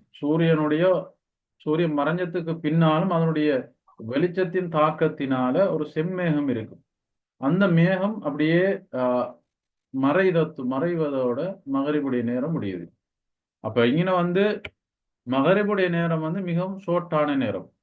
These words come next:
ஒரு கொஞ்சம் நேரம் தான் அதுல இருக்குது. அதனால மகரிபை வந்து நாங்க டக்குன்னு தொழுது கொள்ளணும், இல்லாட்டி அது டக்குன்னு போயிடும். ஒரு ஹவர் கேப்பு கூட,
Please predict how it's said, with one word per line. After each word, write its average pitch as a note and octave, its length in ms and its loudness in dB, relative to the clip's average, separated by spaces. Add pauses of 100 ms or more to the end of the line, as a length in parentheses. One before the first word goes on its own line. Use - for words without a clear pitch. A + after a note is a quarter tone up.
(160)
ஒரு F#3 460 -4 (160)
கொஞ்சம் E3+ 540 -2
நேரம் D3+ 340 0
தான் F#3 100 0
அதுல D3+ 220 0
இருக்குது. C3 640 -4
அதனால D#3 480 0
மகரிபை D#3 480 2
வந்து D3 160 -2
நாங்க D3 440 -2 (480)
டக்குன்னு E3 360 -4
தொழுது D#3+ 240 2
கொள்ளணும், A#2+ 300 0
இல்லாட்டி D3 220 4
அது D#3+ 280 0 (440)
டக்குன்னு E3+ 260 -4
போயிடும். A2+ 380 0 (260)
ஒரு C#3+ 200 0
ஹவர் F3 300 6
கேப்பு E3 360 0
கூட, E3 420 0